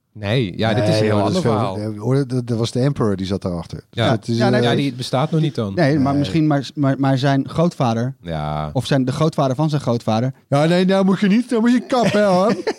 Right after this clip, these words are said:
Speaker 4: Maar,
Speaker 2: Kappen
Speaker 4: maar
Speaker 2: met
Speaker 4: Harm,
Speaker 2: de
Speaker 4: had je,
Speaker 2: Star Wars bashen.
Speaker 4: nee, maar Harm, had je echt gedacht dat ze gewoon helemaal iets nieuws gingen beginnen? Bijvoorbeeld honderden jaren na wat we allemaal gezien
Speaker 3: Ja, daar
Speaker 4: hebben.
Speaker 3: hoopte ik een beetje op,
Speaker 4: Ja, had
Speaker 3: ja.
Speaker 4: wel heel
Speaker 3: Ja.
Speaker 4: fijn geweest eigenlijk.
Speaker 3: Ja,
Speaker 4: Gewoon
Speaker 3: daar hoopte ik
Speaker 4: frisse
Speaker 3: gewoon een
Speaker 4: start.
Speaker 2: Nee, ja, maar jongens,
Speaker 4: Ja.
Speaker 2: creativiteit is niet per se gebaat bij al dat alles kan, hè?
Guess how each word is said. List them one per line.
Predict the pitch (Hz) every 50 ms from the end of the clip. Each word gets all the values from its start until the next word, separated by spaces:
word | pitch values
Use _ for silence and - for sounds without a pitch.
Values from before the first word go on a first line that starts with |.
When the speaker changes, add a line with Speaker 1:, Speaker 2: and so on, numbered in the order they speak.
| - 453
Speaker 4:
Maar, |
Speaker 2:
Kappen | 269 - 226 185
Speaker 4:
maar | 180 180 214
Speaker 2:
met | 208 202
Speaker 4:
Harm, | 190 214 208
Speaker 2:
de | 175 170
Speaker 4:
had | - -
je, | 220
Speaker 2:
Star | 214 202 214
Wars | 208 202 175 147 127
bashen. | 143 170 151 131 - - 143 117 101
Speaker 4:
nee, | 120 127 139
maar | 151 143 143
Harm, | 151 160 160 156
had | 160 156
je | 175 -
echt | - 170 190 -
gedacht | 185 165 156 156 160 - 151
dat | 165 156 -
ze | 175
gewoon | 135 160 151 139
helemaal | 139 143 170 185 180 170 165
iets | 160 151 -
nieuws | 165 160 165 165 -
gingen | - 165 160 156
beginnen? | 156 151 - 151 147 151 147 139
Bijvoorbeeld | 135 131 127 143 151 139 135 131 131 123
honderden | 123 120 143 160 147 131 135 123
jaren | 131 131 127 127 123 123 117 117 117
na | 127 139 156 165 170
wat | 151 156 151
we | 156
allemaal | 156 147 143 139
gezien | - 143 139 151
Speaker 3:
Ja, | 156
daar | 143 139
Speaker 4:
hebben. | 143 - 131
Speaker 3:
hoopte | - 190 - 190
ik | -
een | 147
beetje | 131 123 113 113 -
op, | 135
Speaker 4:
Ja, | 127 110
had | 120 117
Speaker 3:
ja. | 110
Speaker 4:
wel | 127 123
heel | 123 127
Speaker 3:
Ja. | 120
Speaker 4:
fijn | 113 117 117 131
geweest | 117 110 113 117 -
eigenlijk. | 131 117 110 110 - 107 101
Speaker 3:
Ja, | - -
Speaker 4:
Gewoon | 120 117 117
Speaker 3:
daar | 139
hoopte | 143 - - 139
ik | 127
Speaker 4:
frisse | - 156 143
Speaker 3:
gewoon | - 120 117 107
een | -
Speaker 4:
start. | - - -
Speaker 2:
Nee, | 160 180 185 180
ja, | 180 175 170
maar | 170 170
jongens, | 180 180 170 143
Speaker 4:
Ja. | 123
Speaker 2:
creativiteit | 156 170 170 156 - 170 151 151 - 175 165 160
is | 143
niet | 143 165 165
per | - 151
se | - 160 151 143
gebaat | 135 127 127 143 143 143 143 135
bij | 143 135 131 127 120 104
al | 110 139 151
dat | 131 147 143 123
alles | 117 135 147 135 120 -
kan, | - 160 151 139 113
hè? | 104 117 151